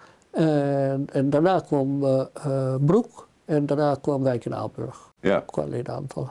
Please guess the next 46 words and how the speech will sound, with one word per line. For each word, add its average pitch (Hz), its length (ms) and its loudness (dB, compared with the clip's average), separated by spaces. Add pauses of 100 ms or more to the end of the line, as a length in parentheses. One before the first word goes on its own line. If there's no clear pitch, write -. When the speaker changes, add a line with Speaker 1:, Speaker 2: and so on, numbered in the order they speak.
Speaker 2:
Ja. - 160 -2 (160)
Speaker 1:
Ja. 143 140 -2 (600)
Speaker 2:
Je 87 100 2
kwam 98 220 4
op 87 140 4
een - 80 -10
gegeven 90 200 2
moment 78 140 0
één 95 200 4
zetel 92 340 2
in 85 100 0
de 80 100 4
raad. 92 340 4
Nou, 82 220 2
daar - 80 -2
kon 82 160 2
je 73 60 2
geen 78 120 0
potten 90 260 0
mee 92 140 4
breken 92 320 4
natuurlijk. 90 460 2 (760)
Schoot 95 300 2
niet 82 140 2
echt 82 180 0
op. - 220 0 (360)
Speaker 1:
Nee. 131 340 2 (360)
Speaker 2:
Maar 82 220 0
ik 80 80 0
kan 82 160 0
me 82 100 -2
wel, 85 300 2
toen 85 200 2
op 78 120 -2
een 90 60 0
gegeven 85 200 4
moment, 82 200 0
toen 82 300 2
was 82 200 -4
er 85 80 2
ook 78 140 -4
een, 85 180 0 (300)
eh, 80 80 -2
gemeenteraadsverkiezing. 87 960 0
En 78 120 -2
toen, 78 300 -2